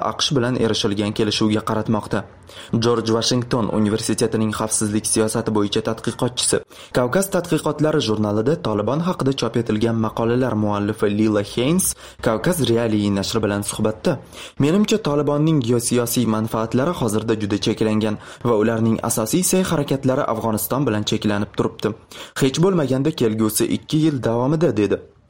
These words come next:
Uning so'zlariga ko'ra, toliblar hozirgi sharoitda postsovet Markaziy Osiyoda faol ish olib bora olmaydi. Hozir Taliban ko'pi bilan chegaralararo hujumlarni amalga oshirayotgan jangarilarni jimgina dastaklashi mumkin.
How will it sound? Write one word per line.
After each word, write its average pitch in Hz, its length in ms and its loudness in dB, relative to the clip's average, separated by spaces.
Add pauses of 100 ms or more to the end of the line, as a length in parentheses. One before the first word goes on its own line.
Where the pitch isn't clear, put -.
(240)
Uning 117 240 2
so'zlariga 107 480 0
ko'ra, 98 160 0 (320)
toliblar 170 400 2 (100)
hozirgi 143 420 0
sharoitda 104 440 0 (120)
postsovet 123 640 -2
Markaziy 127 500 0
Osiyoda 127 440 0
faol 104 340 0
ish - 160 -2
olib 107 240 -2
bora 104 240 0
olmaydi. 104 340 0 (500)
Hozir 113 320 2
Taliban 120 440 0
ko'pi 127 240 0
bilan 156 240 2
chegaralararo 117 800 0
hujumlarni 117 600 0
amalga 104 340 2
oshirayotgan 113 600 0
jangarilarni 123 600 0 (100)
jimgina 110 400 2
dastaklashi 107 600 -2
mumkin. 107 300 -2